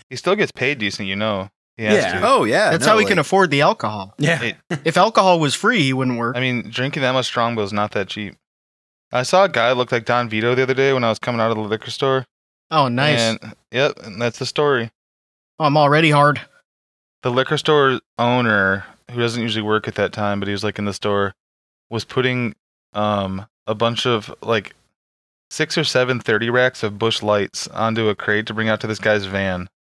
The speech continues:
Speaker 1: The
Speaker 2: Oh,
Speaker 1: Don Vito looking
Speaker 2: nice.
Speaker 1: guy. Just doing, like, his monthly fill up.
Speaker 2: They don't have to leave
Speaker 4: Just
Speaker 2: the house again.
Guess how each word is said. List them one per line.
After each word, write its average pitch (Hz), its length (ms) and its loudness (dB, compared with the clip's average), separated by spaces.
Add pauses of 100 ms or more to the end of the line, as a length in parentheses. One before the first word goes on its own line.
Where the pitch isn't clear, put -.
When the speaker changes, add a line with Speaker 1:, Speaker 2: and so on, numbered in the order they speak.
(100)
Speaker 1:
The 127 140 -2
Speaker 2:
Oh, 127 40 2
Speaker 1:
Don 110 180 2
Vito 107 220 2
looking 107 220 0
Speaker 2:
nice. 98 80 -2
Speaker 1:
guy. 92 300 2 (320)
Just 123 140 -6
doing, 131 140 2
like, 120 100 -2
his 113 140 -2
monthly 110 400 -2
fill 104 240 0
up. 95 220 0 (1160)
Speaker 2:
They 151 60 2
don't 156 80 2
have 165 100 0
to 180 60 2
leave 170 140 4
Speaker 4:
Just 170 120 4
Speaker 2:
the 170 40 2
house 214 160 2
again. 110 280 -4